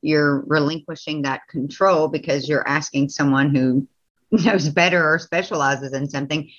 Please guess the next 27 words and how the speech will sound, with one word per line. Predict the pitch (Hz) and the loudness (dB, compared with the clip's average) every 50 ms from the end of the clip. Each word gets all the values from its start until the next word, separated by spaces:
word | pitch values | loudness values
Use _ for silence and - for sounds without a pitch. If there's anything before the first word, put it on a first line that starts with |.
| - - _ _ _ _ _ - | -20 -20 _ _ _ _ _ -6
When | 196 196 | -4 -2
you | 208 208 | 0 2
get | 196 226 226 - | 2 0 0 0
to | 262 | -4
places, | 254 - 208 190 202 208 - 208 202 185 - - - - | -4 0 0 2 2 0 -2 -4 -6 -6 -8 -12 -8 -2
um, | - 170 180 180 180 180 180 | 0 2 2 2 2 2 0
where | - - 180 185 | 0 0 0 2
you | 190 190 185 156 | 2 2 2 2
don't | 180 175 190 196 - 170 | 2 2 2 0 -2 0
know, | 160 156 156 175 202 220 220 185 - - 185 - | 0 2 2 4 4 4 4 2 2 0 0 2
instead | 165 180 175 - - 196 190 180 | 2 2 2 2 2 2 4 4
of, | 190 175 160 - - _ _ _ _ _ _ _ _ _ _ | 2 2 0 -2 -10 _ _ _ _ _ _ _ _ _ _
you | - 170 185 | -2 0 2
know, | 180 165 165 160 160 | 2 4 4 2 2
instead | - - 170 175 - - 196 170 185 | 0 0 -4 -4 -2 -6 -4 -2 -2
of | 180 151 151 | -4 -4 -6
you | 160 180 180 185 | -6 -4 -4 -4
trying | 180 - 196 165 165 170 170 | -2 0 0 0 0 0 -2
to | 170 - 156 | -6 -8 -10
drive, | 135 - 165 165 180 196 190 156 135 139 143 151 - _ _ _ _ | -6 -2 0 0 2 2 0 0 0 -2 -4 -6 -10 _ _ _ _
you | - 160 160 | -8 -6 -4
know, | 156 147 139 139 151 170 175 | -4 -2 -2 -2 -4 -4 -6
and | - - 156 151 156 151 | -4 -4 -4 -4 -4 -4
control | - 160 147 147 - 180 190 214 | -6 -6 -6 -4 -2 0 0 0
the | 202 185 | 0 -2
situation, | 180 - 160 139 - 156 139 139 135 143 143 - 175 165 170 190 196 - - - | -4 -4 -6 -4 -2 -2 0 0 0 0 -2 -2 -2 -2 0 -2 -4 -6 -6 -4
um, | 160 160 160 156 151 151 151 147 147 147 | 0 2 2 4 2 2 2 0 -2 -4